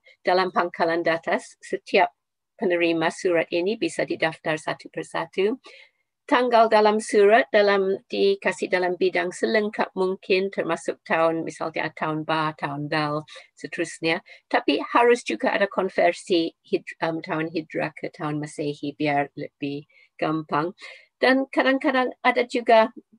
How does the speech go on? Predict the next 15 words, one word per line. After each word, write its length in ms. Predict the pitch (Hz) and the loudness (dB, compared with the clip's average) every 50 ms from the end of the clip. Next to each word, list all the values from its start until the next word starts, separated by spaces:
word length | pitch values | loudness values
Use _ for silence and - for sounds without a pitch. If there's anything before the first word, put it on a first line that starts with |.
| _ - | _ -10
dua 400 | - 233 233 226 226 214 208 214 _ | -6 0 4 6 6 6 4 2 _
bidang 480 | - 208 202 202 202 196 190 190 190 190 | -4 -4 -2 0 0 0 2 2 0 0
yang, 400 | 185 185 180 180 180 175 180 - - | 2 2 2 2 0 -2 -2 -2 -2
em, 320 | 185 180 180 175 180 - - - | -2 -2 -2 -2 -4 -6 -6 -4
yang 240 | 190 180 175 185 185 | -4 -2 -2 -2 -4
saling, 560 | - - - 190 180 180 175 175 180 180 180 - _ | -8 -6 -4 -2 -2 0 -2 -2 -2 -2 -4 -4 _
em, 480 | - 170 165 160 160 160 165 - - - | -4 -4 -4 -2 -4 -6 -6 -6 -2 0
berkaitan. 720 | 175 175 - - - 175 165 175 _ - 202 160 160 170 | 0 0 0 -2 -2 -2 -2 -2 _ -4 -4 -2 0 0
Misalnya 480 | 175 - - 180 175 175 175 165 165 160 | -2 -2 -2 -4 -2 -2 -2 -2 -4 -4
satu 320 | - 180 175 - 196 185 | -4 -4 -4 -4 -4 -4
dengan 320 | 180 170 165 170 170 175 | -4 -2 -2 -2 -4 -6
tanggal 400 | - - 185 175 175 170 165 160 156 - | -6 -4 -4 -4 -2 -2 -2 -4 -4 -6
secara 400 | - 170 - - 165 156 156 156 | -10 -10 -6 -4 -4 -4 -4 -4
sangat 320 | - - 220 240 240 - | -4 -6 -4 -4 -4 -6
lengkap 480 | - 196 202 196 196 - - 185 - | -4 -2 -2 -2 -4 -4 -4 -4 -4